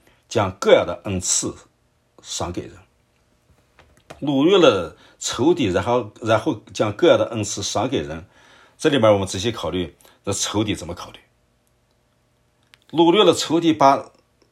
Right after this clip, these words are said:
恩赐赏给人，那这个人是仇敌吗？还怎么考虑？所以我们，呃，和合本译的时候，可能译的其实有点出入。译成的仇敌啊，就是我们会理解的，可能误导，理解偏了。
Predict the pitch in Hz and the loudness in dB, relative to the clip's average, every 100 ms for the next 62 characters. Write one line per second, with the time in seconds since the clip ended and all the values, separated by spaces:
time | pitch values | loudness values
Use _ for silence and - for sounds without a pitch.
0 | _ - 139 147 123 120 131 117 95 110 | _ -2 -2 0 0 0 0 0 0 -2
1 | 113 - - 139 - 160 123 92 123 143 | -6 -10 -2 -2 -2 -2 -2 0 0 -2
2 | - - - 120 - - - 117 135 117 | -6 -6 -6 -6 -10 -10 -8 -6 -6 -6
3 | 117 123 113 - 131 135 135 107 104 113 | -6 -8 -10 -6 -4 -4 -4 -2 -2 -6
4 | - _ _ _ _ _ - 160 160 139 | -12 _ _ _ _ _ -2 2 4 2
5 | - - 110 107 101 131 123 101 98 123 | -2 -2 0 0 -2 -6 -4 -4 -4 -4
6 | - - 87 85 - 90 - - 85 87 | -6 -8 -10 -12 -10 -10 -10 -14 -12 -12
7 | - - 87 82 - 80 - - 87 92 | -12 -10 -10 -10 -10 -10 -14 -18 -20 -20
8 | _ _ _ _ _ _ _ - - 113 | _ _ _ _ _ _ _ -20 -10 -8
9 | - 98 92 - 101 90 76 - - 87 | -6 -6 -6 -6 -6 -4 -6 -8 -10 -10
10 | 170 _ - _ _ - 92 87 - 80 | -12 _ -20 _ _ -8 -8 -6 -8 -8
11 | 92 85 76 - _ _ _ _ _ - | -8 -10 -12 -18 _ _ _ _ _ -10
12 | 87 87 131 113 78 - _ _ - 80 | -10 -8 -8 -6 -8 -16 _ _ -14 -10
13 | 85 - - - 92 71 | -8 -8 -8 -6 -8 -12